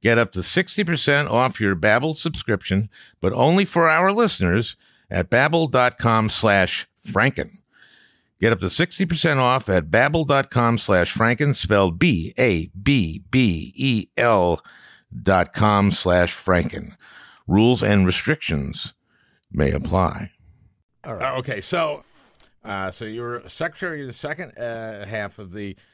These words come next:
Speaker 1: Obama administration. I remember you helped negotiate the technical part of the Iran deal,
Speaker 2: Well,
Speaker 1: right?
Speaker 2: I would, I would call it the nuclear part.
Speaker 1: The nuclear part.
Speaker 2: Right.
Speaker 1: Well, that's probably the more technical
Speaker 2: Mm-hmm.
Speaker 1: stuff.
Speaker 2: Yes.
Speaker 1: Before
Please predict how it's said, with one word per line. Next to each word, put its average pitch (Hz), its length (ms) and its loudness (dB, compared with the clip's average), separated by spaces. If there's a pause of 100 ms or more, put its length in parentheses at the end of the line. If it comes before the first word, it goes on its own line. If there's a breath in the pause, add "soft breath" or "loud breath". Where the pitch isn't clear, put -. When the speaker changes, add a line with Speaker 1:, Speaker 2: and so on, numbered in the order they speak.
(100)
Speaker 1:
Obama 98 460 -8
administration. 92 960 -14 (440 soft breath)
I 165 460 -6
remember 113 480 -10 (260)
you 143 580 -10 (720)
helped 123 220 -6
negotiate 90 720 -10
the 113 80 -12
technical 95 600 -12
part 82 460 -10
of 82 120 -16
the 85 80 -12
Iran 78 320 -14
deal, - 180 -20 (180)
Speaker 2:
Well, 113 120 -8
Speaker 1:
right? 127 100 -6
Speaker 2:
I 127 40 -8
would, 127 180 -14
I 147 80 -8
would 135 100 -8
call 127 160 -8
it 92 100 -14
the 101 100 -12
nuclear 104 460 -10
part. - 300 -20 (200)
Speaker 1:
The 98 100 -4
nuclear 92 420 -6
part. - 320 -20
Speaker 2:
Right. 76 100 -18
Speaker 1:
Well, 113 120 -10
that's 101 280 -14 (420)
probably 95 560 -8
the 78 260 -18
more 92 240 -8
technical 90 460 -14
Speaker 2:
Mm-hmm. 156 80 -12
Speaker 1:
stuff. - 260 -18 (100)
Speaker 2:
Yes. - 260 -16 (220)
Speaker 1:
Before 147 800 -6